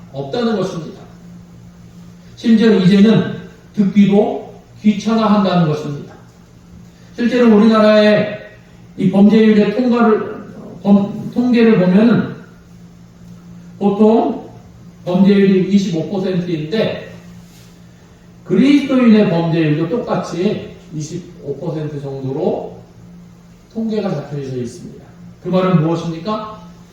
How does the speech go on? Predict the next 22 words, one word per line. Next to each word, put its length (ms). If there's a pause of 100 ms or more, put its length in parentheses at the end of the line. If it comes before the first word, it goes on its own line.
(380)
하나님을 420
믿는 320
사람이나 720 (880)
하나님을 380
믿지 220
않는 240
사람이나 680 (480)
똑같다. 880 (380)
구분이 340
안 160
된다는 360
것입니다. 420 (560)
차이점이 500
없다는 380
것입니다. 420 (960)
실질적으로 1040 (480)
저도 480 (840)
유치장에 640
가서 320
예전에 400
이렇게 240
보면 420